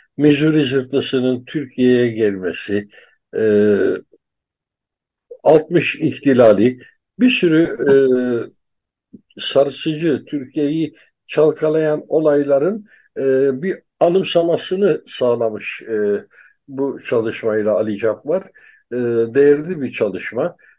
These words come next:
E, güzel, prestij bir kitap halinde de okura sunulmuş,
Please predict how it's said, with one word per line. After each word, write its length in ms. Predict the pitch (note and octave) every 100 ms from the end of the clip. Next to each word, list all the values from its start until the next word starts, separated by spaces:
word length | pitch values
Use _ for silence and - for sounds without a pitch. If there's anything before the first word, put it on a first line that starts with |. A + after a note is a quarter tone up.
| _
E, 180 | C3+ C3+
güzel, 540 | B2+ D3 D3 F#3+ F#3+
prestij 560 | - E3+ D#3 - G#3+ F3
bir 120 | D#3+
kitap 360 | - D#3 F#3 D#3
halinde 480 | B2+ B2 A#2 A2+
de 160 | A2+ A2
okura 380 | B2 B2 - C3
sunulmuş, 760 | - - B2 A#2+ A2+ F3 -